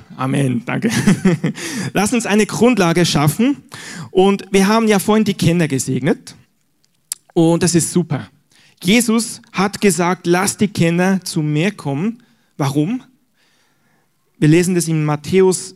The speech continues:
neunzehn vierzehn. Er hat gesagt, „Denn ihnen gehört das Reich Gottes oder das Reich der Himmel.“ „Lasst die Kinder zu mir kommen, denn ihnen gehört das Reich der Himmel.“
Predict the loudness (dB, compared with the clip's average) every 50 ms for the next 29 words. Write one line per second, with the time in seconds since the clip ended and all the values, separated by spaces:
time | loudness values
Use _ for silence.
0 | _ _ _ -4 0 0 2 2 0 0 -2 -4 -6 -6 -4 -2 -2 -2 -2 -2
1 | -4 -6 -4 -4 -4 -6 -8 -14 -20 _ _ -8 -6 -6 -6 -6 -8 -8 -8 -6
2 | -6 -6 -6 -8 -10 -16 -18 -20 _ _ _ _ _ -2 -2 -2 -2 -6 -6 -4
3 | -2 0 2 2 0 0 -2 -4 -6 -6 -4 -4 -4 -4 -4 -6 -6 -8 -6 -6
4 | -4 -2 0 0 -2 -2 -6 -8 -6 -6 -6 -6 -8 -12 -12 -12 -12 -14 -12 -8
5 | -4 -4 -2 -2 -4 -6 -8 -8 -6 -4 -4 -4 -4 -4 -6 -6 -4 -4 -4 -4
6 | -4 -6 -8 -12 _ _ _ _ _ _ -2 0 2 2 0 -2 -2 -4 -4 -2
7 | 0 0 2 2 2 2 0 -2 -2 -4 -4 -2 -2 0 2 2 2 0 -2 -2
8 | -2 -2 0 0 0 0 0 -2 -2 -4 -6 _ -2 0 2 2 2 2 2 2
9 | 0 -2 -4 -10 -20 _ _ 0 2 2 2 2 2 0 0 -2 -2 -2 -2 -2
10 | -2 -2 -4 -2 0 0 0 -2 -2 -4